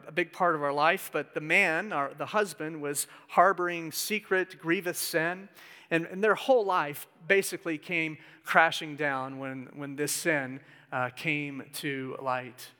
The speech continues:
And in the midst of this severe trial that they were walking in, uh, our friend, this husband,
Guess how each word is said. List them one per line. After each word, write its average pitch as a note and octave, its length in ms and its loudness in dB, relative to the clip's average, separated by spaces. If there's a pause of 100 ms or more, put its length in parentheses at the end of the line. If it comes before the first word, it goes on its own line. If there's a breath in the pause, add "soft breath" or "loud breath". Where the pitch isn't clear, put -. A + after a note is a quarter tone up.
(580 soft breath)
And E3 100 6
in G3 60 4
the F#3+ 60 2
midst F#3+ 480 2
of F3 320 2
this F3+ 160 -4
severe F#3 440 0
trial F3 480 2
that D3+ 220 -8
they F3 100 0
were D#3+ 140 0
walking D#3+ 520 0
in, C#3 380 -6
uh, - 40 -10
our D3 360 0
friend, D#3+ 480 0
this - 240 -8
husband, D#3 720 0